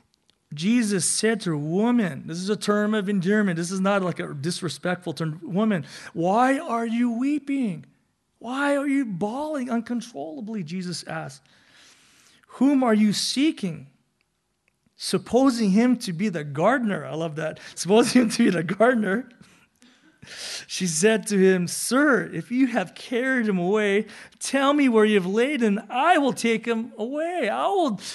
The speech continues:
take care of his body, and we will honor his death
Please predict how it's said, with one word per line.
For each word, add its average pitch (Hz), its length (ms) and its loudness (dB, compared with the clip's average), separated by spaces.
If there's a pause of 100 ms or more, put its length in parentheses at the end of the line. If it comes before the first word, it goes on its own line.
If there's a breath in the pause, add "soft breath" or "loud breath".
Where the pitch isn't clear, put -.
(120 loud breath)
take 269 340 -2
care 247 340 0
of 208 120 -6
his 180 240 -8
body, 208 520 -2
and 214 220 -2
we 214 60 -4
will 254 420 -4
honor 220 540 -2 (100)
his 175 260 -6
death 180 680 -10